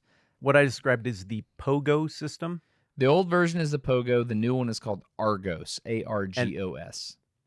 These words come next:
Speaker 1: And pogo stands for something. It's just one of those really fun acronyms where you make it match what it reminds you of in your brain.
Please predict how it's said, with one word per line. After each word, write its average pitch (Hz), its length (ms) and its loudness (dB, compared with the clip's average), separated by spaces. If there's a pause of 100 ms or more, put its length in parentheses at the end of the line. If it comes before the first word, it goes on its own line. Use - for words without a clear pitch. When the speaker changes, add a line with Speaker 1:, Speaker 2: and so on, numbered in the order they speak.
(100)
Speaker 1:
And 123 160 -4
pogo 131 440 0
stands 120 440 -6
for 139 140 -6
something. 127 340 -2
It's 107 100 -2
just 127 160 -4
one 120 140 -4
of 107 80 -6
those 107 200 -6
really 107 380 -6
fun 110 600 -6
acronyms 110 640 -4
where 110 120 -4
you 107 200 -8
make 104 260 -6
it - 100 -10
match 104 440 -4
what 101 160 -8
it 95 100 -12
reminds 104 400 -6
you 107 140 -4
of 104 120 -4
in 107 140 -8
your 101 160 -8
brain. 107 480 -6